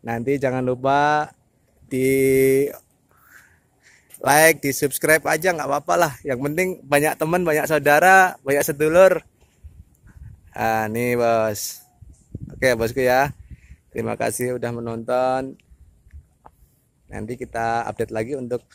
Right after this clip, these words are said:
motor Thunder yang versi hemat. Nah, ini yang, ini budgetnya sekitar tiga juta lima ratus ini ya, Bos. Ordernya jangan di mana-mana, Bos. Di Semangat Baru Motor aja biar,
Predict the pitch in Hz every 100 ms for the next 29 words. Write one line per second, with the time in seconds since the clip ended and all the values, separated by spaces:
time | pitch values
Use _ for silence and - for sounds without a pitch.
0 | _ _ - 113 - 120 117 113 117 120
1 | 117 117 117 - - 127 123 131 127 131
2 | 139 143 - _ - - _ 95 107 131
3 | 123 110 104 _ _ _ _ _ _ _
4 | - 123 135 135 - 110 104 - 123 127
5 | 110 110 110 - - _ _ _ _ -
6 | 104 101 101 107 104 104 101 101 120 110
7 | - 107 104 101 101 104 - - _ _
8 | - - - - _ - - 120 120 147
9 | 147 139 135 131 135 135 139 147 156 147
10 | 143 127 - 127 127 - 131 135 135 143
11 | 131 131 135 135 135 131 139 139 143 143
12 | 135 147